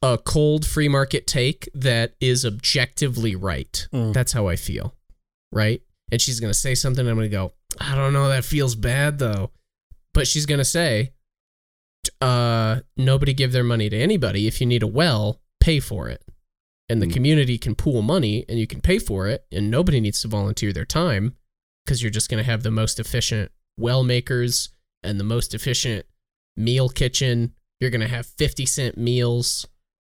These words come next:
Speaker 1: if that's a need
Speaker 2: Yeah.
Speaker 1: that needs to be
Speaker 2: Yeah,
Speaker 1: satisfied."
Speaker 2: I think the, the, the persuasion versus, um, compelling thing is, is, uh, is what I,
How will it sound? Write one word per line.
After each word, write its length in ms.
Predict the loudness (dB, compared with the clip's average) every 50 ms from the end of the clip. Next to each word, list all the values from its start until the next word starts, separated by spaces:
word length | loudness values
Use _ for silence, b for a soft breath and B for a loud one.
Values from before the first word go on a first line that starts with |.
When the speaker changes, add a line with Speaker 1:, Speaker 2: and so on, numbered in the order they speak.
| _
Speaker 1:
if 140 | -10 -8 -4
that's 240 | -2 -2 -2 0 -2
a 60 | -2 -2
need 460 | 0 0 0 0 -2 -2 -4 -8 -12 _
Speaker 2:
Yeah. 180 | -4 -2 -2 0
Speaker 1:
that 80 | 0
needs 160 | -2 -2 -4
to 80 | -4 -4
be 80 | -4 -4 -2 -2
Speaker 2:
Yeah, 160 | -2 0 0
Speaker 1:
satisfied." 280 | -2 -2 0 0 0 2
Speaker 2:
I 20 |
think 280 | 2 0 0 0 0 0
the, 400 | 2 4 4 4 2 2 -2 -4
the, 380 | -4 0 2 2 4 2 2 0
the 100 | 0 -2
persuasion 800 | -2 -2 -2 -2 -2 0 0 2 2 2 2 2 2 2 2 2
versus, 680 | 2 2 2 0 0 -2 -2 -2 -2 -2 -4 -6 -8 -8 -6
um, 480 | -4 -4 -2 -2 -4 -4 -6 -8 -10 -12 -14 -20 _ _ _ _ _ _ _ _ _ _ _ _ _ _ _ _ _ -6
compelling 720 | -4 -2 -2 0 0 0 0 0 0 0 0 -2 -2 -4 -8 -14 _ _ _ _ _ _ _ _ _ _ _ _ _ _ _ _ _ _ _ _ _ _ _ _ -14 -8
thing 360 | -4 -2 0 0 0 0 -2
is, 240 | -4 -6 -8 -8 -8 -6
is, 380 | -6 -4 -4 -4 -6 -8 -10 -10 _
uh, 360 | -8 -6 -4 -4 -6 -6 -8 -10 -14 _ _ _ _ _ _ _ _ _ _ _ _ _ _ _ _ _ _ _ _ _ _ _ -4
is 180 | -4 -2 -2
what 160 | -2 -2 0 0
I, 260 | 0 -2 -2 -4